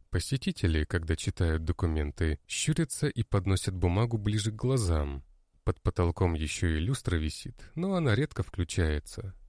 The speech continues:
Мне хватает настольной лампы. Да, светит она так себе,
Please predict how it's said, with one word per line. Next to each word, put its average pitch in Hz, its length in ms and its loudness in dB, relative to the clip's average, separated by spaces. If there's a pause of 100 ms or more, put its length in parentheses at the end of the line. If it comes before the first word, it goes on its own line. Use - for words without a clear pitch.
(100)
Мне 117 260 2
хватает 143 560 0
настольной 120 500 0
лампы. 101 560 0 (680)
Да, 98 520 2
светит 82 420 -4
она 139 160 0
так - 320 -2
себе, 78 540 -2